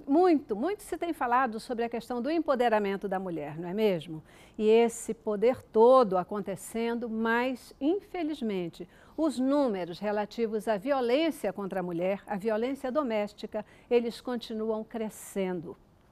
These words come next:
e continuam merecendo destaque. Esse ainda é um problema muito sério aqui no nosso país. Não que esse seja um problema só do Brasil, mas hoje nós queremos falar de nós. E é pra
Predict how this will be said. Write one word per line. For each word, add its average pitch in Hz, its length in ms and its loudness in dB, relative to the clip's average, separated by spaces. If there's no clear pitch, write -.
e 240 120 -4
continuam 214 500 -4
merecendo 196 580 -4
destaque. 175 600 -12
Esse 269 480 4
ainda 247 360 2
é 233 160 4
um 240 100 -4
problema 226 520 -4
muito 320 560 2
sério 226 460 2
aqui 226 320 0
no 233 120 -2
nosso 180 340 -8
país. - 540 -10
Não 427 300 2
que 403 100 -10
esse 403 220 -2
seja 370 260 0
um 349 60 0
problema 311 420 2
só 285 220 2
do 269 120 0
Brasil, 185 640 2
mas 240 600 0
hoje 254 460 6
nós 220 240 -2
queremos 214 420 -4
falar 185 400 -4
de 208 160 -8
nós. - 540 -10
E 294 160 2
é 320 240 8
pra 202 340 -2